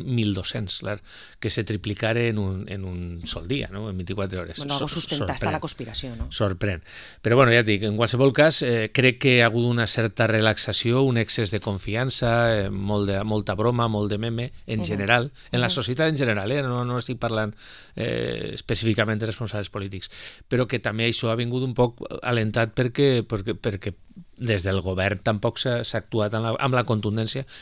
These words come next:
Speaker 1: que jo entenc que, que caldria actuar.
Speaker 2: Vostè creu que, eh, per lo que ens, el, ens afecta, eh?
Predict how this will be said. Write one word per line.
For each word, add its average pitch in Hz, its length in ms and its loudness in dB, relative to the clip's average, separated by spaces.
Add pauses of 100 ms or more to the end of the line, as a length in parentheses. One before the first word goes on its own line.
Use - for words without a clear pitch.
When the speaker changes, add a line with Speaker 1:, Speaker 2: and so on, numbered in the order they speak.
Speaker 1:
que 117 140 4
jo 117 80 4
entenc 113 340 0
que, 104 300 -2
que 110 120 -6
caldria 95 540 -6
actuar. - 80 -12
Speaker 2:
Vostè 190 240 -2
creu 180 260 -2
que, 180 480 0
eh, 147 560 -4
per 170 160 0
lo 165 80 -2
que 165 80 -2
ens, 156 260 -2
el, 151 260 -4 (100)
ens 165 180 -2
afecta, 143 480 -2
eh? 247 120 -4